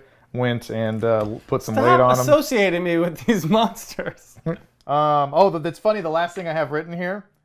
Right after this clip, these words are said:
Speaker 1: on my notes is, it just says, "Her helping him look for the ring, dot, dot, dot."
Speaker 2: Yeah.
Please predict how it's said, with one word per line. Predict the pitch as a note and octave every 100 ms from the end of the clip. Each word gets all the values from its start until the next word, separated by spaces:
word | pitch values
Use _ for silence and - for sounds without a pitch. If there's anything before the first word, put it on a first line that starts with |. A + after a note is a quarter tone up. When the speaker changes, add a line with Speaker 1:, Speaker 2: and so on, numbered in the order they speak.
| _
Speaker 1:
on | C3 C#3
my | C#3
notes | C#3 D3+ C#3+ C3 -
is, | C#3+ B2+ A2 - _ _ -
it | -
just | D3 -
says, | C#3+ C3 - _ _ _ _
"Her | _ E3+ F3+ F#3+
helping | E3+ F3 E3+ D#3
him | E3 D3+
look | D3 D#3+
for | - D#3+
the | C#3+
ring, | B2+ C#3 B2 F#2+ F2 _ _
dot, | C#3 C3+ -
dot, | C3+ B2+
dot." | B2 G#2+ F2+ _ _ -
Speaker 2:
Yeah. | E3 D3+